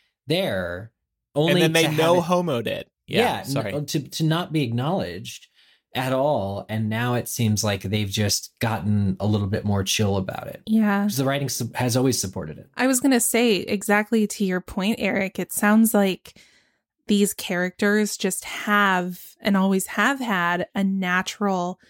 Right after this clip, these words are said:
Speaker 3: chemistry that exceeds the bounds of platonic friendship. And based on what I've heard from everyone who's seen the play, it felt like they were trying to force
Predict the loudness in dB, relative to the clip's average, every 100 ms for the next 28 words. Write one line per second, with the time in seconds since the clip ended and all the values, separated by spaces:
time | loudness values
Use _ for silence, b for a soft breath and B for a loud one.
0 | b b _ -2 2 4 2 0 -6 -8
1 | -6 -6 -8 b b b 2 2 2 0
2 | 0 2 0 -2 -4 0 2 2 2 0
3 | 0 -2 0 0 0 -8 -6 -4 -4 -4
4 | -4 -6 -6 2 6 6 2 -4 -8 -10
5 | -20 b b b b b _ 2 4 4
6 | 2 0 -2 -6 -10 0 2 2 2 4
7 | 4 4 0 -2 -4 -2 2 2 0 -2
8 | -4 -4 -2 -2 2 2 0 -2 -4 -2
9 | -2 -2 -2 -4 -2 2 4 2 0 -6
10 | -10 B B B B _ 2 2 0 0
11 | 2 2 0 2 2 2 2 2 0 -2
12 | 0 2 4 2 0 -2 -6 -6 0 2
13 | 2 2 2 2 0